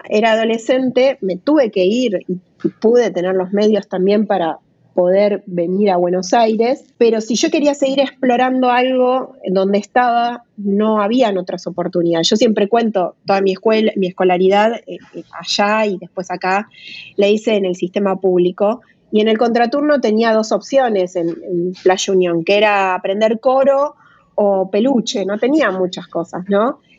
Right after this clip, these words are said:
Y tampoco los varones, por ahí tenía escuelita de fútbol y algo por el estilo.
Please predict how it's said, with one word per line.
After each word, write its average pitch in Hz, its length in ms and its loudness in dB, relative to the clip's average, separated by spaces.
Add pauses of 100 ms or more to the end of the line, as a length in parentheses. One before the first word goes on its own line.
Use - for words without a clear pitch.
Y 202 220 2
tampoco 233 420 0
los 202 160 0
varones, 208 480 0
por 190 140 -2
ahí 202 80 0
tenía 208 200 0
escuelita 202 400 0
de 196 80 0
fútbol 247 640 0
y 175 360 -4
algo 180 280 0
por 165 140 -4
el 170 100 -2
estilo. 196 580 0